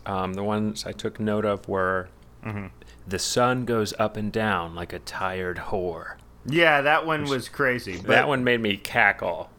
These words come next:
Speaker 1: I love
Speaker 2: yeah,
Speaker 1: that
Speaker 2: as,
Speaker 1: one.
Speaker 2: as we later find out, in,
Speaker 1: <laughs>
Speaker 2: or do we find out? My interpreta-, okay, so let's st-, let's start. It starts out with a, a young woman. Uh, they're about to go on a drive to meet Jake,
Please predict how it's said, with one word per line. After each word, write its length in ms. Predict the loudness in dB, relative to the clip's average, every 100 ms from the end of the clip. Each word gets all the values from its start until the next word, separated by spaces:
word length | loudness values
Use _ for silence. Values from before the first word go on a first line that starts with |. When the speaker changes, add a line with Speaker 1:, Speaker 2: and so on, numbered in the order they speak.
| -20 -4 0
Speaker 1:
I 80 |
love 220 | 4 6 6
Speaker 2:
yeah, 100 | 6
Speaker 1:
that 80 |
Speaker 2:
as, 140 | 4 4
Speaker 1:
one. 180 | 0 -6 -14 0
Speaker 2:
as 280 | 4 4 2
we 140 | -2
later 320 | 2 2 2 2
find 340 | 2 2 2
out, 260 | 4 4 2
in, 320 | 0 -2 -6 -10 -12
Speaker 1:
<laughs> 180 | -8
Speaker 2:
or 160 | 0 0
do 220 | 0 -2
we 160 | 0 -4
find 420 | -2 0 0 -2
out? 240 | -4 -4 -10 -16 -14
My 400 | -6 0 2 2
interpreta-, 580 | -2 -2 -2 -2 0 2
okay, 300 | 2 2 -2
so 140 | 2
let's 240 | 2 2
st-, 200 | 0 0 2
let's 180 | 0
start. 280 | 2 0 0 -8 -20 -12 -6
It 120 | -4
starts 380 | 6 6 6 4
out 260 | 2 2
with 220 | 2 0 2
a, 420 | 2 4 2 2
a 80 | 0
young 320 | 2 2 2
woman. 540 | 2 2 2 -2 -4 -10 -18 -20 -20 -20 -20 -6
Uh, 480 | 2 4 4 4 2
they're 140 | 2 2
about 260 | 4 2
to 60 | 2
go 100 | 2
on 160 | 2 0
a 40 |
drive 640 | 2 6 6 6 4 -2
to 120 | -6 -4
meet 260 | -2 -4
Jake, 460 | 0 2 2 -2 -14